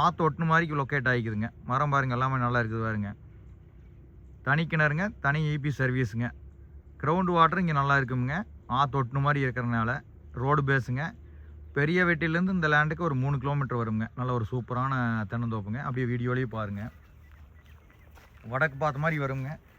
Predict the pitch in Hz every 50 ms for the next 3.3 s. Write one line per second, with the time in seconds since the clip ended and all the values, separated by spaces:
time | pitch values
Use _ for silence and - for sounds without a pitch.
0 | - - - - - 131 139 139 131 123 113 127 147 180 196 180 190 170 175 180
1 | 160 156 156 151 139 151 151 151 160 185 214 233 - - - - - - - _
2 | _ - - _ _ _ _ _ _ _ _ _ _ _ _ - - - - -
3 | - 127 127 139 170 185